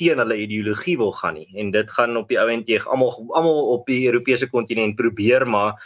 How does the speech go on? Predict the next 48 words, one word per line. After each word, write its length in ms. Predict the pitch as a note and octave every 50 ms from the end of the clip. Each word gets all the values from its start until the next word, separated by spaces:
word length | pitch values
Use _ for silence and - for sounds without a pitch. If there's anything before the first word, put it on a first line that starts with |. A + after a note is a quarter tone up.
| - _
tot 100 | - A#2+
die 100 | A2+ A2
beste 320 | G2 G#2 G2+ G2 - A#2+ A2
van 220 | - G#2 G2+ G2+
hulle 160 | G2+ G2 F#2+
vermoë 400 | - G#2 G2 G2 G2 G2 G2 F#2+ - -
goeie 180 | A#2+ A2+ A2 G2+
verhoudinge 560 | - A#2 G#2+ F#2+ F#2 F#2 F#2+ G2 G2 G2 F#2+
met 160 | F#2+ F#2 F2
Duitsland 440 | F2+ F2+ F#2 - - G2+ F#2+ F#2 -
hê, 120 | F2+ G#2
want 140 | A#2 A#2+ A2
dit 100 | A2 G#2
is 80 | G#2+ G2+
een 80 | F#2+
van 140 | - G#2 G2
die 60 | - -
grootste 340 | G2+ F#2+ - - - F#2
ekonomieë 520 | F2 E2 - F#2+ F#2 F2+ F#2 F2+ F2 E2+ -
daar. 280 | - G#2+ G#2 F2+ E2+ E2+ - - - - - - - - _
So, 220 | - - - B2+ B2 B2 B2 B2 A#2+ G#2+ G#2+ - _ -
wie 140 | G#2+ B2 B2+
ook 140 | C3+ C#3 -
al 80 | D#3+ D#3
daar 240 | - C3+ B2+ B2+ B2+
in 60 | C3
beheer 260 | B2+ B2 A#2+ A#2 A#2+ B2
is, 180 | B2 A#2+ - -
gaan, 360 | - - A#2 A2+ A2+ A2 G#2+
eh, 440 | A2 A2 G#2+ G#2+ G#2+ G#2+ G#2+ G#2 F#2
'n 60 | A2
groot 280 | - - B2 C#3 C#3+ -
bepaler 520 | - B2+ - - B2 A#2+ A#2+ A#2 A#2 A2 G#2+
wees 180 | A2 G#2+ - -
van 100 | A#2 A2+
die 100 | G#2 -
toekoms 440 | - - - C3 A#2+ A2 G2+ - -
van 280 | A2+ G#2+ G#2+ G2+ G2
die 120 | F#2+ G#2 G2+
res 220 | F#2+ G#2 A2 - -
van 100 | B2+ A#2
die 80 | G#2+
kontinent 540 | - - F#2+ F#2 - G2 F#2+ F#2+ F#2+ F#2+ -
en 80 | F#2+ F2
wat 180 | F#2 G2 -
se 80 | - A#2
soort 300 | - - A#2+ A#2 - -
partye, 640 | A#2+ G#2+ G#2 - - B2+ A#2+ A#2+ G#2+ G2+ F#2+ F#2+